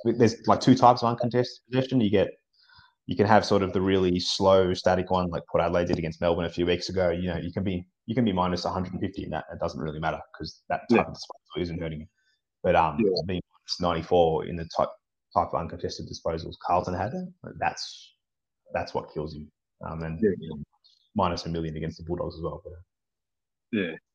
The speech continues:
Speaker 2: Yeah, no, definitely. I mean, how did you, like, overall, how do you see the pressure of the game? Do you think we put, were, uh, put more pressure on this week? 'Cause just,
Speaker 1: Um,
Speaker 2: 'cause just looking at, um, the pressure rating according to Champion Data, we had a, uh,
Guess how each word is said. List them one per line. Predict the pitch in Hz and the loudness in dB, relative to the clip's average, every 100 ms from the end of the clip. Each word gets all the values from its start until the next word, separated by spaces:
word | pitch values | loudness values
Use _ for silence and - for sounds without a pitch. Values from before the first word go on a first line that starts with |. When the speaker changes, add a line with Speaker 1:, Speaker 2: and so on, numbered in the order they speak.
| - _ - | -16 _ 0
Speaker 2:
Yeah, | 113 95 | 2 4
no, | 98 92 | 2 2
definitely. | 107 101 113 123 | 2 4 8 8
I | 147 | 10
mean, | 202 202 | 10 10
how | 247 | 8
did | 277 254 | 8 8
you, | 226 - - _ - | 8 6 0 _ -8
like, | 120 107 165 151 | -8 4 6 8
overall, | 208 151 127 139 | 6 8 10 10
how | 135 208 | 10 4
do | |
you | 240 | 4
see | - 165 | 4 4
the | 123 | 2
pressure | - 117 - 131 - _ _ _ | 2 -2 0 -2 -4 _ _ _
of | 127 104 | -2 0
the | |
game? | 90 107 110 95 - _ _ | 0 2 2 0 -4 _ _
Do | 156 | 4
you | |
think | 156 254 | 8 10
we | 247 | 10
put, | - - - | 8 2 4
were, | 160 147 139 131 - _ | 10 12 12 10 4 _
uh, | 127 127 127 | 4 6 4
put | - 165 | 4 4
more | 131 | 4
pressure | - 123 - 127 | 6 4 6 6
on | |
this | 120 - | 6 4
week? | 127 220 - _ _ _ _ _ _ _ _ _ _ _ _ _ _ - - | 4 4 0 _ _ _ _ _ _ _ _ _ _ _ _ _ _ -4 8
'Cause | 170 208 226 | 10 12 12
just, | 180 | 10
Speaker 1:
Um, | 202 - - - | 8 2 -8 4
Speaker 2:
'cause | 196 | 6
just | - 262 | 6 4
looking | 262 240 185 | 6 10 10
at, | 147 156 | 10 8
um, | 143 135 131 120 | 8 10 8 6
the | 120 | 0
pressure | - 123 - 120 | 4 6 6 4
rating | 117 120 113 | 6 6 2
according | - 131 120 | 2 4 4
to | 101 | 2
Champion | - 127 110 104 | 0 0 0 2
Data, | 104 120 117 | 4 6 8
we | 110 | 8
had | 139 | 8
a, | 117 110 - - _ - | 8 6 0 -20 _ 2
uh, | 123 120 113 | 6 6 6